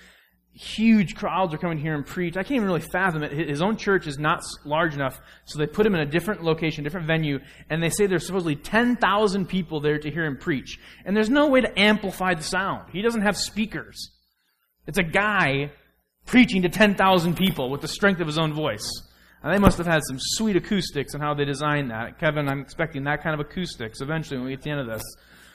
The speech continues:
architecturally. And in that sermon, as he's preaching to a room packed with ten thousand people, a fool in the crowd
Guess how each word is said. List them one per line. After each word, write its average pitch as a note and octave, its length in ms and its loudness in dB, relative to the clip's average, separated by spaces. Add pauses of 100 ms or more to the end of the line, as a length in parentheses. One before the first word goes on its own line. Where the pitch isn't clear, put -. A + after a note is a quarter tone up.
(160)
architecturally. C#3 800 -6 (2500)
And C3 140 -10
in F3 560 -2 (160)
that C3+ 220 -6
sermon, C#3 540 0
as C3+ 140 -6
he's D3 160 -12
preaching E3 380 -6
to C#3 100 -8
a B2+ 60 -4
room D3 200 -6
packed D3 300 -6
with C#3 100 -16
ten D3+ 200 -12
thousand C#3 340 -8
people, A#2 500 -14 (1120)
a - 60 -20 (180)
fool D3+ 320 -6
in A2+ 80 -12
the A2 80 -14
crowd A2+ 580 -6